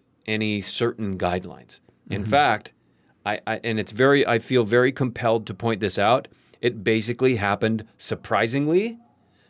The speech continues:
Speaker 1: spontaneously, and by getting out of the way, like, the, the, this spiritual momentum.
Speaker 2: Yeah. So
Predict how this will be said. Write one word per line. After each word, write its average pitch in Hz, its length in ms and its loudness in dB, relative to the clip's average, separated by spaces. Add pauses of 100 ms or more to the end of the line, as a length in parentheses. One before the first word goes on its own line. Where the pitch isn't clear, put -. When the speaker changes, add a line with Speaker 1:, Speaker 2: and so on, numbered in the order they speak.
Speaker 1:
spontaneously, 143 1200 0 (640)
and 117 600 0 (560)
by 113 220 2
getting 110 360 2
out 104 140 2
of 95 80 -4
the 92 80 -2
way, 87 400 -6 (560)
like, 92 360 -10 (260)
the, 110 260 -2
the, 98 240 -2
this 101 440 -4
spiritual 113 640 -2
momentum. 92 560 -6 (920)
Speaker 2:
Yeah. 143 220 -6 (840)
So 139 440 6